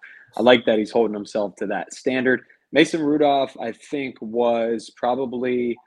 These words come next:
the worst of the three, but that doesn't mean he was bad in any form or fashion. He threw an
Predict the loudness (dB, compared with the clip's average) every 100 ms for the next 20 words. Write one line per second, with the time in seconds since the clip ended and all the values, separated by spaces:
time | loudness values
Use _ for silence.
0 | _ _ _ _ _ _ -18 -8 -4 -2
1 | -2 -4 -4 2 2 2 -2 -2 -4 -2
2 | 2 2 2 0 -2 -4 -6 -6 -8 -8
3 | -8 -4 -2 -2 -4 -8 -10 -10 -10 -10
4 | -8 -6 -6 -8 -4 -4 -4 -6 -8 -10
5 | -20 _ _ -20 -14 -4 0 6 8 8
6 | 6 2